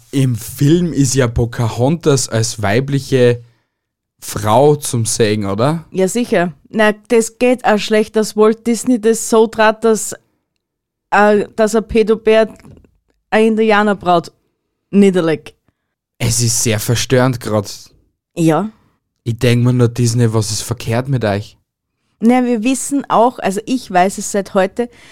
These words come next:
Speaker 2: äh, Walt Disney hat anscheinend ein Mutterproblem gehabt, weil seine Mutter f-, sehr früh gestorben ist und er sich dafür die Schuld gab.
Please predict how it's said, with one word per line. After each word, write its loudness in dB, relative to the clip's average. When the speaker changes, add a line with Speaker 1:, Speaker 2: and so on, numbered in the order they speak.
Speaker 2:
äh, 2
Walt -2
Disney -2
hat 0
anscheinend -2
ein 2
Mutterproblem -2
gehabt, -6
weil 2
seine 2
Mutter 2
f-, -10
sehr 0
früh -4
gestorben -4
ist -2
und 0
er 0
sich -10
dafür -10
die -6
Schuld -4
gab. -4